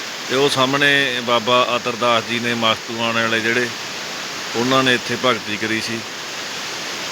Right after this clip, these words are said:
ਤੇ ਇਹਦੇ ਵਿੱਚ ਵੀ ਉੱਪਰ ਦੀ ਪਾਣੀ ਹੋ ਗਿਆ ਸੀ, ਹੁਣ ਪਾਣੀ ਕੁਛ ਘਟਿਆ। ਆਹ ਦੇਖੋ ਕਿੰਨਾ ਤੇਜ਼ ਜਾ ਰਿਹਾ ਪਾਣੀ। ਇਹ, ਇਸ ਗੁਰਦੁਆਰੇ ਵਾਲੀ ਜਗ੍ਹਾ ਤੋਂ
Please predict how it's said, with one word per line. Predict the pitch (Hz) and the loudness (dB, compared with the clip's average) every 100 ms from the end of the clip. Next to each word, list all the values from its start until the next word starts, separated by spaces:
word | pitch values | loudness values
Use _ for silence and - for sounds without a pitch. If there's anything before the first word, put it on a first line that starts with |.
| - - - | -6 -6 0
ਤੇ | 127 | 2
ਇਹਦੇ | 135 | 4
ਵਿੱਚ | 139 143 143 | 2 2 2
ਵੀ | 135 | 0
ਉੱਪਰ | 107 127 | 0 2
ਦੀ | 120 | 2
ਪਾਣੀ | 120 120 120 117 | 2 2 2 0
ਹੋ | 104 | -2
ਗਿਆ | 104 107 | -2 -2
ਸੀ, | 127 | -2
ਹੁਣ | 110 110 | -4 -4
ਪਾਣੀ | 110 117 117 | -2 0 0
ਕੁਛ | 110 110 110 117 | -2 -4 -2 -2
ਘਟਿਆ। | 95 92 - - - - - - - - - - - - - - | 0 -2 -6 -12 -12 -12 -10 -10 -10 -10 -10 -10 -10 -10 -8 -2
ਆਹ | 117 120 | 0 2
ਦੇਖੋ | 113 107 | 2 0
ਕਿੰਨਾ | 117 113 110 110 | -4 -2 -2 -2
ਤੇਜ਼ | 113 107 98 | 0 -2 0
ਜਾ | 104 101 | 0 0
ਰਿਹਾ | 101 | -2
ਪਾਣੀ। | 95 98 98 95 - - - - - - - - - - - - - - | -4 -4 -4 -6 -10 -12 -12 -12 -10 -10 -10 -10 -8 -8 -8 -8 -6 -4
ਇਹ, | 127 - - - - - - - - | -2 -2 -4 -6 -4 -4 -4 -4 2
ਇਸ | 143 147 151 147 156 151 151 147 143 135 - - - 139 | 4 4 4 0 0 2 4 4 2 0 -4 -10 -10 -2
ਗੁਰਦੁਆਰੇ | 127 131 123 139 139 139 | 2 4 4 4 6 4
ਵਾਲੀ | 139 139 | 4 2
ਜਗ੍ਹਾ | 123 131 147 147 | 2 2 4 2
ਤੋਂ | 139 135 131 120 | 0 -2 -4 -8